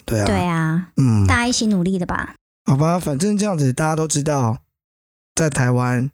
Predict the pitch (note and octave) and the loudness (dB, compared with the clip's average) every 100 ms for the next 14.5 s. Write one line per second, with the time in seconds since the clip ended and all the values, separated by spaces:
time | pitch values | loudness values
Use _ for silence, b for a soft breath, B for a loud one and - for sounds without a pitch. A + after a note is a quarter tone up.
0 | _ _ _ - F3+ C#3+ C3+ - C#3 D3 | _ _ _ -4 0 0 0 -2 -2 -2
1 | D3 D3 A2+ G#2+ A2+ G2+ A2+ A2 - _ | -2 0 0 0 0 2 2 -2 -6 _
2 | - G#3 G#3 G#3 F#3 - A3 A#3+ A#3+ A#3 | -4 -2 0 -2 -2 -2 0 0 -2 -2
3 | A#3 B3 A#3+ G#3+ G3 F#3 G3 F#3 F3 - | -2 -2 0 0 0 0 0 0 0 -2
4 | F#3 F3 A3+ A3+ - _ _ _ - A#2 | -4 -4 -4 -6 -12 _ _ _ 0 2
5 | G#2+ C#3 C#3+ D#3+ D3+ A2+ A2+ F#2+ D2+ - | 4 4 2 0 0 -2 -2 -2 -2 -6
6 | _ _ _ _ - C3 C3 B2 B2 D3+ | _ _ _ _ 0 2 2 2 0 0
7 | B2+ G#2 G2+ A2+ G#2+ - G#2 F#2 - - | 2 2 0 -2 -2 0 -2 -2 -4 -2
8 | C4+ F#4+ F4 F#4+ F4 D4 D4+ E4+ C#4+ A3+ | 0 0 0 -2 -2 -2 0 -2 -2 -2
9 | D4 D#4+ A#3 G#3+ C#4 C4+ B3 A#3+ G3 G#3 | 0 0 0 -2 -2 -2 0 0 -2 -2
10 | A3+ A3+ G3+ G3 A3+ G#3 A3 F3+ F3+ F#3+ | -4 -2 0 -2 -2 -2 0 0 0 -2
11 | G3+ E3+ D#3+ D#3+ G#2+ B3+ B3 G3 A3 A#3+ | -2 -2 0 2 2 2 -2 -2 -2 -2
12 | A3 G3+ - C4 C4 C#4 B3+ A3 B B | -4 -4 -2 -2 -2 -2 -2 -4 B B
13 | B G3 A3 G4+ A#4 G#3+ - G#4 G#4+ D#4 | B 0 0 0 0 0 0 0 0 0
14 | C#4+ C4+ E4 A3+ G3+ | -2 -2 -2 -2 -4